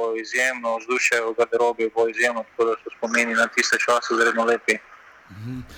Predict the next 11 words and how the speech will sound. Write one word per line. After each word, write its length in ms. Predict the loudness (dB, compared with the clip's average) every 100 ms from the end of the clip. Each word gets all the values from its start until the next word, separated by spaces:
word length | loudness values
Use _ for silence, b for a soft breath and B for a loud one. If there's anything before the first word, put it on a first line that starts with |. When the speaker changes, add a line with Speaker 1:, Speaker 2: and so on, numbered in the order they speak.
| B B B
Speaker 2:
Ehm, 540 | -2 0 2 2 2 0 -2
kaj 200 | -4 -2
pa 80 | -2
tujina, 420 | 0 0 2 2
ne? 180 | 2 0
Bili 280 | 2 0 0
ste 240 | 0 0
v 100 | 0 0
Wisli 440 | -2 -2 -2 -2
in 100 | 0
Groningenu. 540 | 0 0 0 0 -2